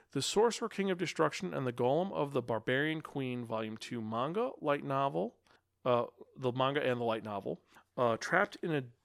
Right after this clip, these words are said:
Dating Sim, The World of Otome Games is Tough for Mobs, the light novel, Volume one. Urusei Yatsura, Volume nine. And then last, and certainly not least, Zom one hundred, The Bucket List of the Dead, Volume one, the manga.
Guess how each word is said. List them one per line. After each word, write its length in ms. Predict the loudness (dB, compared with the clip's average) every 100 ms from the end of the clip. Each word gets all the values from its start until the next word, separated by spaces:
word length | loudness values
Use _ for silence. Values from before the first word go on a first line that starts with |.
| 0
Dating 340 | 4 4 2
Sim, 520 | -2 0 0 0 -2 2
The 80 |
World 320 | 2 4 4 4
of 80 |
Otome 440 | 2 0 0 0 0
Games 280 | 0 0 -2
is 140 | -6
Tough 300 | -4 -4 -4
for 140 | 0 0
Mobs, 580 | 2 0 0 -2 -4 -6
the 60 |
light 260 | -4 -2 -2
novel, 320 | -4 -4 -4
Volume 380 | -2 -4 -4 -4
one. 440 | 0 2 0 -4 -8 -20 -2 4
Urusei 440 | 4 4 4 4
Yatsura, 500 | 2 0 0 2 2
Volume 440 | 2 2 0 -2 -2
nine. 480 | -2 -2 -4 -4 -6
And 180 | -4 -2
then 180 | -2 0
last, 420 | 0 0 -2 -6
and 340 | -4 -2 -4 0
certainly 400 | 2 2 2 2
not 240 | 2 0
least, 420 | -4 -4 -8 -10 -18 -20 -12
Zom 560 | -4 0 2 0 0 0
one 160 | 0
hundred, 480 | 2 2 2 2 2
The 80 | 0
Bucket 420 | 2 0 2 0
List 260 | 0 -2 -4
of 180 | -6 -4
the 80 |
Dead, 460 | -2 0 2 2 0 -10 -6
Volume 520 | 0 0 0 -2 -2
one, 540 | -2 -2 -2 -4 -8 -12 _ -6
the 180 | -2 0
manga. 600 | 2 2 2 -2 -6